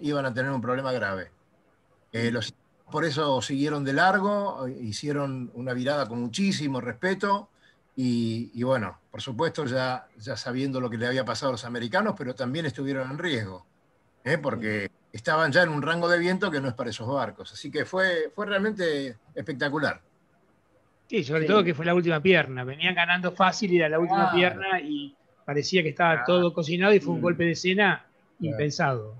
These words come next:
Speaker 3: Realmente fue así.
Speaker 2: Sí, pero hicieron
Speaker 1: Exactamente.
Speaker 2: bien esa regata, habían corrido bien, se la merecían ganar. Estaba, eh, digamos, creo que fue una de las mejores regatas, estaba, estaba buena la regata. Sí.
Speaker 3: ¿Eh?
Speaker 2: Y después había muchos memes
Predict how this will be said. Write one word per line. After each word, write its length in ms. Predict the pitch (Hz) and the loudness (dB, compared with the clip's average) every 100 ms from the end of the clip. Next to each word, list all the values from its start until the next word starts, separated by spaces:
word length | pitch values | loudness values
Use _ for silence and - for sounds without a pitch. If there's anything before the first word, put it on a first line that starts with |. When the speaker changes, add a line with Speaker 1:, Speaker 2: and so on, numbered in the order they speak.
| - | -4
Speaker 3:
Realmente 340 | 143 147 139 | -2 -2 -4
fue 140 | 117 | -6
así. 120 | 123 113 - _ _ _ _ | -10 -10 -16 _ _ _ _
Speaker 2:
Sí, 200 | - 220 | -6 0
pero 120 | 202 | 2
hicieron 140 | 196 185 240 | 4 2 4
Speaker 1:
Exactamente. 240 | 233 233 240 | 4 4 4
Speaker 2:
bien 60 | 180 | 4
esa 120 | 170 | 4
regata, 240 | 156 160 160 | 2 4 4
habían 220 | 196 220 | 4 4
corrido 320 | 190 196 208 | 4 6 6
bien, 240 | 202 208 175 | 6 6 4
se 100 | 165 | 2
la 60 | |
merecían 500 | 151 160 - 220 143 | 2 0 -2 0 0
ganar. 360 | 143 139 135 127 | 0 0 2 2
Estaba, 560 | 123 175 170 151 135 | 2 4 6 6 4
eh, 560 | 120 - - - 120 113 | 0 -6 -14 -14 -10 -8
digamos, 460 | 120 135 135 120 - - _ _ _ _ - | -4 -4 -4 -6 -10 -20 _ _ _ _ 2
creo 220 | 220 220 | 6 6
que 640 | 175 170 185 185 - - - | 8 8 6 2 -4 -8 -14
fue 280 | - 170 202 | -2 4 6
una 240 | 185 180 170 | 8 8 8
de 60 | |
las 200 | 156 - 127 | 6 2 -2
mejores 480 | 131 139 139 165 151 | -2 0 4 4 4
regatas, 520 | 127 131 156 127 104 | 2 2 2 0 -6
estaba, 560 | 113 110 135 123 113 107 | -8 0 2 2 0 -2
estaba 480 | 107 - 147 143 127 | -6 -2 2 4 4
buena 280 | 123 98 98 | 0 -4 -8
la 160 | 95 | -8
regata. 400 | 98 95 87 87 - _ _ _ _ _ _ _ _ | -8 -8 -8 -12 -16 _ _ _ _ _ _ _ _
Sí. 240 | 110 92 87 | -12 -8 -6
Speaker 3:
¿Eh? 140 | 190 | -4
Speaker 2:
Y 80 | 135 | -2
después 220 | 135 175 | 0 4
había 200 | 170 143 | 4 4
muchos 360 | 151 160 160 151 | 4 2 2 0
memes 480 | 160 165 170 170 | 2 2 2 0